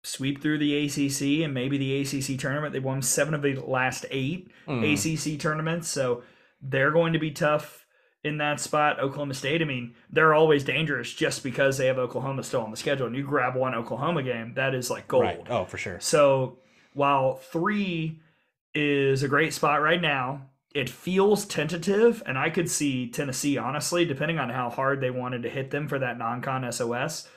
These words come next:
Speaker 1: anywhere from three to six. I could see them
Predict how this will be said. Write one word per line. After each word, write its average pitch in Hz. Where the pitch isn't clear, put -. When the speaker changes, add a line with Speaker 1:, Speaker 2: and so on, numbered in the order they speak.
Speaker 1:
anywhere 143
from 123
three 139
to 120
six. -
I 156
could 170
see 175
them 139